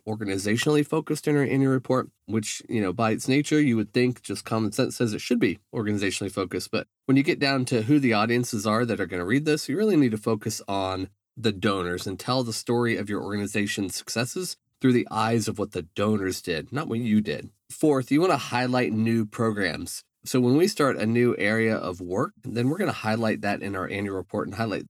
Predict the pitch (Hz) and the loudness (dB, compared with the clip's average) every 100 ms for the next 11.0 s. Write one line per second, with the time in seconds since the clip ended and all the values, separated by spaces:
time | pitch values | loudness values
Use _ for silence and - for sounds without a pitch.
0 | - 98 - - 147 135 123 101 110 - | -6 -6 -6 -4 -2 0 -2 -4 -4 0
1 | 104 98 90 98 90 85 95 - _ - | 0 0 -2 0 -2 -2 -6 -6 _ -20
2 | - - _ _ - 110 117 127 - - | -20 -20 _ _ -4 -2 2 0 0 -2
3 | 139 117 117 113 107 104 104 - 110 113 | 2 2 0 -2 0 0 -2 -8 -6 -2
4 | 90 - 98 107 107 92 104 - 98 87 | -2 -2 -2 -2 -4 -4 -6 -4 -6 -6
5 | - 107 - 214 - - _ - 107 - | -6 -6 -4 -6 -6 -14 _ -4 -2 -2
6 | 101 107 107 - 101 92 87 76 95 90 | -2 0 -2 -6 -4 -4 -4 -8 -8 -6
7 | 95 60 92 - 101 95 90 82 98 92 | -4 -4 -4 -6 -4 -4 -6 -4 -4 -2
8 | 87 87 80 85 - 90 92 98 104 104 | -4 -8 -8 -10 -10 -12 -10 -6 -4 -4
9 | 104 _ - 123 123 123 120 117 113 107 | -6 _ -4 -2 0 0 0 0 -2 -2
10 | 117 131 127 123 101 95 110 110 127 139 | -2 0 -2 -2 -4 -2 -2 0 2 0